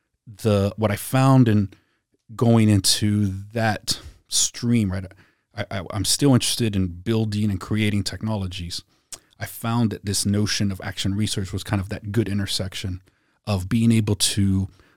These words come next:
harness and invent some ways, like,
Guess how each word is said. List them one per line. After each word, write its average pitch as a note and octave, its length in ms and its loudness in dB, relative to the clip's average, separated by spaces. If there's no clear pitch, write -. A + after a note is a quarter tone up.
harness A2+ 720 2
and G2+ 180 2
invent F#2+ 440 0
some F#2+ 280 -2
ways, F2+ 240 -6
like, G2 140 -10